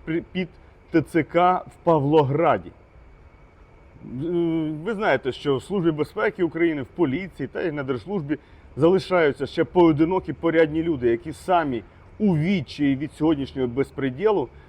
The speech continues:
не знають, що робити, і зливають інформацію. І от надійшла така інформація і до мене. І це логічно, друзі, тому що так, є громадське незадоволення, є нетерпимість людей до свавілля,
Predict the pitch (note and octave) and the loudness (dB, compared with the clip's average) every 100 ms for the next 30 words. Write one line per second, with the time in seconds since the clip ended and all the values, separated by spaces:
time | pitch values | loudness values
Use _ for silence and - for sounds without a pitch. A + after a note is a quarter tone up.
0 | - D3+ F#3 D3+ D#3 C3 A#2 - C#3+ D3 | -6 0 2 0 -4 -4 -4 -2 -2 0
1 | B3 - D3+ D3+ A3 D3 F#3+ D3+ D#3+ D#3+ | -2 -2 -4 -2 -4 0 2 2 0 0
2 | D#3 C3 B2 B2+ D#3+ F#3+ - E3+ C#3+ C#3+ | -4 -10 -8 -6 -6 -6 -4 -2 -2 -2
3 | E3 - - - - - - B2+ D3+ D#3 | -6 -10 -20 -20 -20 -20 -10 -2 0 0
4 | - F#3 G3+ F#3 D#3+ D#3+ D#3 F3+ - E3+ | 0 0 2 0 0 0 0 -2 0 0
5 | E3+ F#3+ D#3 D3+ F#3 F#3+ G#3+ E3+ A2 E2+ | 0 -2 0 2 2 2 -2 -2 -4 -12
6 | - - - - - - - - G3+ G3 | -18 -20 -20 -20 -20 -6 -6 -2 2 4
7 | F#3 E3 C4 A3+ F3 E3+ C#3 D3 A#2 F#2+ | 4 4 -2 -4 -4 -2 0 -2 -2 -8
8 | F2 - - - - C#3 C#3+ D#3+ C#3 D#3+ | -18 -20 -20 -20 -6 -2 -2 -4 0 2
9 | A#2+ - G2+ D#3 F#3+ G2 - - - A2 | 0 -4 -4 2 2 0 -10 -20 -14 -2
10 | D#3 D#3 C3 - B2 A#2+ A#2+ B2+ C3 A#2 | 0 2 -2 -4 -6 -6 -6 -4 -2 -4
11 | G2 F2+ - - - - B2 E3+ F3+ - | -6 -14 -20 -20 -20 -8 0 2 4 2
12 | G#3+ F#3 - G3+ E3+ C#3+ - D3 C3 C#3 | 2 2 4 4 4 0 -2 -2 2 2
13 | A2+ A2+ C3+ - B2 B2 D#3+ F3+ B2+ F#2+ | 2 0 -2 -2 -6 -4 -4 -4 -4 -6